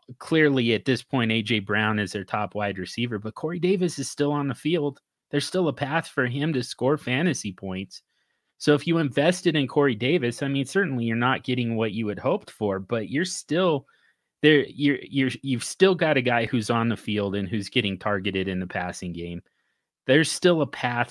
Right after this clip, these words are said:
for him to score you fantasy points every week. So if you do that, you can, you, you go, you know, fairly wide receiver heavy,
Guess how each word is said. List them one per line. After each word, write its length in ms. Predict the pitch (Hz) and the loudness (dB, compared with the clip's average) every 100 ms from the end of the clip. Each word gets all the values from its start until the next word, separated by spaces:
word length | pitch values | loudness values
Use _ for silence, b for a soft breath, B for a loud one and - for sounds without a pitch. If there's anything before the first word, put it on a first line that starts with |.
| - | 0
for 140 | 117 | -2
him 240 | 101 113 113 | 0 -2 -2
to 60 | |
score 320 | - - 113 | -4 -2 -2
you 120 | 110 104 | -2 0
fantasy 460 | 110 104 98 98 | 0 0 -2 -4
points 380 | 90 92 85 - | -8 -8 -8 -8
every 240 | 85 87 | -10 -10
week. 340 | 78 71 _ _ _ _ _ _ _ _ _ _ | -14 -18 _ _ _ _ _ _ _ _ _ _
So 220 | - 139 | 2 4
if 160 | 143 139 | 4 4
you 100 | 135 | 2
do 240 | 117 165 | 4 2
that, 200 | 127 113 | 2 2
you 140 | 117 131 | 2 2
can, 240 | 151 131 | 2 0
you, 500 | - 117 110 101 95 - | 0 0 0 -2 -6 -6
you 180 | 117 107 | -6 -2
go, 460 | 135 156 156 - _ _ _ _ - | 2 4 2 -2 _ _ _ _ -2
you 100 | 120 | 0
know, 380 | 113 110 107 - _ 65 - _ - 80 - - | 2 0 -2 -8 _ -20 -20 _ -20 -20 -20 -8
fairly 360 | - 127 123 | 2 4 4
wide 280 | 113 113 113 | 2 0 0
receiver 420 | 113 - 120 110 | -2 -2 -2 -2
heavy, 640 | - 131 156 135 92 92 | -2 0 0 0 -6 -8